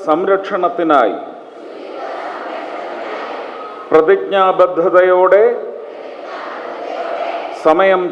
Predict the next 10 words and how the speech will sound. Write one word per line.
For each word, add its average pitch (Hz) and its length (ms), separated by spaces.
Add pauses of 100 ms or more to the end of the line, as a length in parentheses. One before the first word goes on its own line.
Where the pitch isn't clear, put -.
ചെലവഴിക്കുമെന്ന് 175 1000 (1900)
ഞാൻ 180 160 (120)
ഉറപ്പു 190 360
നൽകുന്നു. 131 540 (1500)
ഇത് 165 160 (160)
പ്രതിവർഷം 196 680 (2500)
നൂറ് 208 440
മണിക്കൂർ 196 500 (1900)
ഞാൻ 170 140 (180)
ചിലവഴിക്കും. 147 680